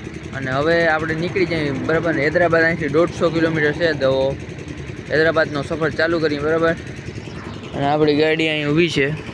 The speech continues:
જો કેદીની મેં જોઈ નથી, પરાઈ બહુ રહી યાર, ધોવાની જરૂર છે ને? તો ધોવાનું વેરું નથી ભાઈબંધ યાર, ધોવાનું વેરું હોય તો ધોઈ ને.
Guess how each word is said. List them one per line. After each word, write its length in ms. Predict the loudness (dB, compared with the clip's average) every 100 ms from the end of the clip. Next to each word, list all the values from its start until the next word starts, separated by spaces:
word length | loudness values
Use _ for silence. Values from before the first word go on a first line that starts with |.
| -12 -12 -12 -12 -12 -12 -12 -12 -12 -12 -6
જો 120 | -4
કેદીની 460 | -2 0 0 2 0
મેં 480 | 0 0 -2 -2 0
જોઈ 220 | 2 2
નથી, 180 | 0 -2 -2
પરાઈ 280 | 0 2 2
બહુ 220 | 4 4
રહી 220 | 4 4
યાર, 180 | 2 0 -4 -8 -2
ધોવાની 440 | 2 4 4 2
જરૂર 260 | 2 2 0
છે 140 | -2
ને? 160 | 0 -2 -4 -8 -8 -8 -8 -6
તો 60 | -2
ધોવાનું 400 | 2 4 4 2
વેરું 300 | 2 4 2
નથી 200 | 2 2
ભાઈબંધ 400 | 2 2 0 2
યાર, 160 | 0 -2 -8 -10 -10 -8 -2
ધોવાનું 280 | 0 2 2
વેરું 300 | 2 2 2
હોય 140 | 2
તો 80 | 2
ધોઈ 260 | 4 4
ને. 80 | 2